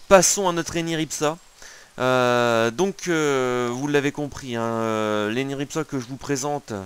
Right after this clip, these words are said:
euh, est un Eniripsa qui ne m'appartient pas, c'est un compte qui m'a été prêté. Euh, c'est pour ça qu'il est, euh, relativement bas level, mais on s'en fout un peu, c'est pas vraiment sur, euh, le leveling que je vais vous présenter, euh, l'efficacité de l'Eniripsa,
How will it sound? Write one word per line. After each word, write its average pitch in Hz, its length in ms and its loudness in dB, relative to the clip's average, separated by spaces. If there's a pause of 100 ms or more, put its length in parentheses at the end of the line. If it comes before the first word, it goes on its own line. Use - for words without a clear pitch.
(380)
euh, 101 420 -2 (120)
est 139 320 -2
un 123 140 -2
Eniripsa 127 560 -4
qui - 120 -12
ne 113 80 -6
m'appartient 120 560 -2
pas, 135 140 -2
c'est 123 240 -6
un 113 120 -4
compte 139 320 -10
qui 117 140 -12
m'a 107 120 -4
été 120 200 -8
prêté. 123 480 -8 (680)
Euh, 107 160 2
c'est 117 140 -4
pour 120 180 -6
ça 175 140 0
qu'il 143 180 -10
est, 139 140 0
euh, 117 160 -2
relativement 165 640 -4
bas 151 140 0
level, 147 360 0
mais 135 100 -4
on 127 140 -2
s'en 156 240 0
fout 156 300 -6
un 147 100 -2
peu, 151 220 -4
c'est 127 160 -6
pas 123 240 2
vraiment 131 560 -6
sur, 120 420 -4
euh, 120 40 -2
le 120 120 -2
leveling 131 580 -4
que 127 140 -8
je 107 120 -10
vais 120 120 -4
vous 113 260 -10
présenter, 120 640 -6
euh, 131 60 0
l'efficacité 123 800 -6
de 127 60 -8
l'Eniripsa, 117 520 -4